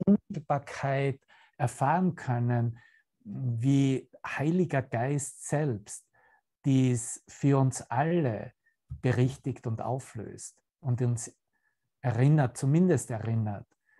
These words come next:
dass nur der Friede in uns, äh, das ist, was wahr ist.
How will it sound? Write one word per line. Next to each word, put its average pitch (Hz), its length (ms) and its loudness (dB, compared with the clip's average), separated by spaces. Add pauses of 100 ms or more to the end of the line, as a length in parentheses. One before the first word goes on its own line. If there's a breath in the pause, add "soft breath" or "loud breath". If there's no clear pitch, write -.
(460 soft breath)
dass - 580 -4 (640)
nur 135 260 4
der 127 120 0
Friede 127 720 -2 (400)
in 127 220 0
uns, 117 540 -2
äh, 120 400 -14 (840)
das 123 260 -2
ist, 120 220 -2
was 117 240 -6
wahr 107 280 -8
ist. - 260 -16